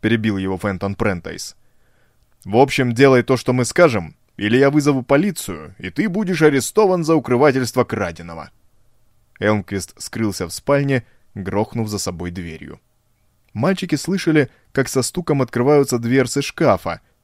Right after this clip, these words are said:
выдвигаются ящики. Через несколько минут Элмквист вышел одетым в чёрный свитер и светлые брюки.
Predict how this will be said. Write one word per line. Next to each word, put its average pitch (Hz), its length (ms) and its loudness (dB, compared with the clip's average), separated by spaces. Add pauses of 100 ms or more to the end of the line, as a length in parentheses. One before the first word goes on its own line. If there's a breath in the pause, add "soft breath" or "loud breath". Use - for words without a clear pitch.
(100)
выдвигаются 101 680 0
ящики. 123 680 -4 (960)
Через 98 260 -8
несколько 113 420 0
минут 110 380 -2
Элмквист 123 460 -2
вышел 107 320 -4
одетым 98 400 -4
в 87 60 -14
чёрный 92 300 -6
свитер 139 440 -2 (320 soft breath)
и 113 100 -6
светлые 95 540 -6
брюки. 85 440 -10